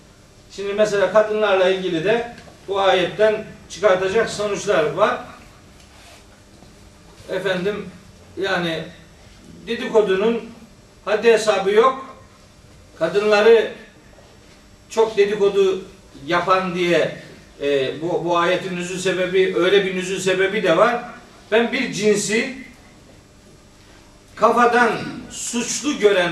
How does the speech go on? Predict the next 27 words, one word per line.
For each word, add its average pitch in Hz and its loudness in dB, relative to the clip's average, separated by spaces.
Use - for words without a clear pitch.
bu 277 -4
yaklaşımlara 202 0
da 220 0
çok 262 0
tepkili 208 -2
bir 160 2
adam. - -4
Yani 185 2
kadınlar 240 2
böyle 254 4
bir 240 -4
işi - -6
çok 240 0
yapar. - -8
Kim 302 -2
dedi? 254 0
Git 349 0
kahvelere 247 4
bak 311 2
bakayım 233 -4
kim 285 -8
daha 202 4
çok 156 -4
yapıyor. - -8
Ramazan 247 2
gecelerini 262 0
kahvelerin 247 2